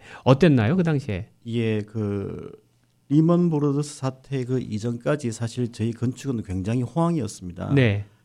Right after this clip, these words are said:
Speaker 2: 그리고 우리 건축과 더불어서 한인사회도 사실은
Speaker 1: 네.
Speaker 2: 또 새로운 그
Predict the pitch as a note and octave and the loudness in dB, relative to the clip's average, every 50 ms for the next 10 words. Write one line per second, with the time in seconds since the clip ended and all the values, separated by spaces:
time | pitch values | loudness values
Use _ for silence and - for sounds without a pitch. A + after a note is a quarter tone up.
0 | _ _ - A#2+ A#2 A2 A2+ G#2 G2+ F#2 F#2 F2+ - - _ _ _ _ _ _ | _ _ -6 -4 -2 -2 0 -2 -2 -4 -6 -8 -12 -16 _ _ _ _ _ _
1 | _ _ - G#2+ G#2+ A2+ G#2+ - C3 C#3+ D3 D3 - D#3 - - - C3 A2 A#2 | _ _ -10 -6 -6 -6 -4 -2 -2 -2 -2 -4 -8 -10 -8 -4 -2 -2 0 0
2 | A2 G#2+ B2 A#2+ A2+ G#2 - G#2 G2 F2 A2 C#3+ D3+ D3+ D3+ C#3+ C#3 C#3 B2+ B2 | -2 -2 -2 -2 -2 -2 -2 -6 -6 -4 -2 -2 0 0 0 0 -2 -4 -2 -4
3 | A#2 A2 - G#2+ G#2+ - G#2+ G2+ G#2 - B2 G#2+ G2 G2 A2 A#2+ A#2+ - - A#2 | -4 -4 -6 -8 -8 -8 -10 -10 -10 -8 -8 -6 -6 -4 -6 -6 -8 -8 -6 -4
4 | A2 A2 G#2+ B2+ A2 G#2 G2+ G2 - D3+ D3 D3+ D3 C#3+ C3+ B2 A2 - - - | -2 0 0 -2 -2 -4 -6 -4 -4 -2 -2 0 0 0 -2 -4 -6 -10 -12 -10
5 | - A2+ G2+ F#2+ F#2+ F#2+ F2+ F2+ | -8 -8 -8 -8 -8 -10 -12 -16